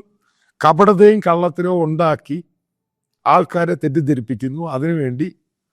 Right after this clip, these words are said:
കുറച്ച് ആൾക്കാർ കൂവി വിളിക്കുന്നു. കള്ളമായ വാർത്തകൾ മുഴുവനും അടുക്കി അടുക്കി എടുക്കുന്നു. എന്നിട്ട് നിങ്ങൾ മനസ്സിലാക്കുക, അതായത്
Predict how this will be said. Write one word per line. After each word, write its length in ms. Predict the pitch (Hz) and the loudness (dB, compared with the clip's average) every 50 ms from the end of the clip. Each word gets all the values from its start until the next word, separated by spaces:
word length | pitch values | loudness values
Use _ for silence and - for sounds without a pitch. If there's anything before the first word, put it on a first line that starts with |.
| _ _ _ _ _ _ | _ _ _ _ _ _
കുറച്ച് 260 | - 180 175 - - 151 | 2 2 2 2 0 0
ആൾക്കാർ 280 | 143 147 135 - 147 156 160 - _ | 0 0 -2 -4 -4 -4 -4 -6 _
കൂവി 260 | 135 156 175 175 165 143 | 0 0 2 2 2 0
വിളിക്കുന്നു. 380 | 131 127 120 - - 120 131 175 165 - - | 0 -2 -4 -6 -8 -10 -10 -10 -6 -2 0
കള്ളമായ 600 | 156 170 190 190 180 175 175 170 170 170 175 170 160 131 120 | 0 2 4 4 6 6 8 8 8 6 6 4 4 4 2
വാർത്തകൾ 440 | 139 147 151 - - 160 139 147 147 135 123 | 0 0 0 -2 -6 -6 -4 -4 -4 -4 -2
മുഴുവനും 520 | 123 127 123 127 135 127 123 123 131 139 143 _ _ _ _ _ _ _ _ _ _ _ _ _ _ - | -2 -2 -2 -2 -2 -2 -4 -6 -8 -10 -16 _ _ _ _ _ _ _ _ _ _ _ _ _ _ -2
അടുക്കി 300 | 123 127 123 110 - 139 143 127 | 0 0 0 -4 -4 -2 -2 -2
അടുക്കി 260 | 110 98 101 - - 101 90 | 0 -2 -4 -6 -6 -8 -8
എടുക്കുന്നു. 280 | 69 78 82 85 92 98 104 | -8 -8 -10 -10 -8 -4 0
എന്നിട്ട് 320 | 127 160 147 107 139 117 104 110 135 170 175 _ _ _ _ _ _ _ _ _ _ _ _ _ _ _ _ _ _ _ _ _ _ _ _ _ - | 0 0 0 2 0 0 0 -2 -4 -8 -14 _ _ _ _ _ _ _ _ _ _ _ _ _ _ _ _ _ _ _ _ _ _ _ _ _ -4
നിങ്ങൾ 180 | 110 117 143 156 139 127 | -2 0 2 0 0 0
മനസ്സിലാക്കുക, 640 | 127 127 117 - 160 156 143 143 - - 143 131 117 101 87 - _ _ _ _ _ _ _ _ _ _ _ _ _ _ _ _ _ _ _ _ _ _ _ _ _ _ | -2 -2 -2 -4 -6 -6 -6 -8 -8 -8 -10 -10 -10 -10 -12 -18 _ _ _ _ _ _ _ _ _ _ _ _ _ _ _ _ _ _ _ _ _ _ _ _ _ _
അതായത് 440 | 95 117 120 120 123 127 127 139 143 | -2 0 2 2 2 2 0 0 -2